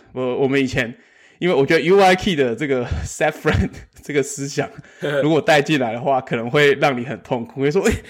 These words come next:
Speaker 1: 怎么好像跟我想的不太一样，看起来就一样啊。”
Speaker 2: 这边我，我如果没有弄错的话，就是C U I很多地方它，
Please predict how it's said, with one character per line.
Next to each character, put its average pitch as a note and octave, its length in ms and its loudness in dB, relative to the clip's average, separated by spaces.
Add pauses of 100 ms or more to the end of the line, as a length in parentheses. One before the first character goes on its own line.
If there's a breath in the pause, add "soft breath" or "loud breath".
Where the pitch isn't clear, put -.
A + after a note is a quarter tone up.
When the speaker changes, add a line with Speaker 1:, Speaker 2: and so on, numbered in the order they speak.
(340 loud breath)
Speaker 1:
怎 E3 120 -6
么 F3 160 0
好 E3+ 220 -2
像 B3 180 0
跟 A#3+ 120 2
我 B3 80 4
想 E3+ 180 0
的 D3+ 80 -2
不 C#3+ 80 -10
太 G#3 200 0
一 D#3+ 120 -2
样， F#3 240 2
看 A#3+ 160 -2
起 F#3+ 100 -4
来 D3 60 2
就 G3+ 140 0
一 D3 140 -8
样 F#3 180 2
啊。” D3 220 -4 (800 loud breath)
Speaker 2:
这 C#4+ 160 -6
边 C#4 220 -6 (240)
我， - 160 -8
我 E3 220 -6
如 A3+ 160 0
果 G#3+ 140 4
没 E3+ 100 2
有 E3+ 140 4
弄 E3+ 200 0
错 D#3 260 0
的 B2+ 140 -4
话， B2+ 420 -4
就 G#3 180 -2
是 F#3 500 -2 (320)
C - 200 -12
U F#3 100 0
I B3 100 4
很 C3 240 -4
多 D3 200 -4
地 D3+ 200 -10
方 B2+ 380 -4
它， C#3 400 -2